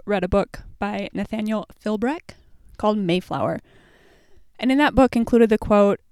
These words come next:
"King Philip's War was only fourteen months,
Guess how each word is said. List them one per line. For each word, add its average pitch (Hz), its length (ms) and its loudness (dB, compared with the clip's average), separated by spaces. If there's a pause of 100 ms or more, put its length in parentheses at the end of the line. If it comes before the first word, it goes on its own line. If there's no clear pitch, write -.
(140)
"King 254 240 -2
Philip's - 380 -6
War 214 360 -2 (120)
was 208 160 -6
only 202 220 -4
fourteen 196 480 -6
months, 196 400 -8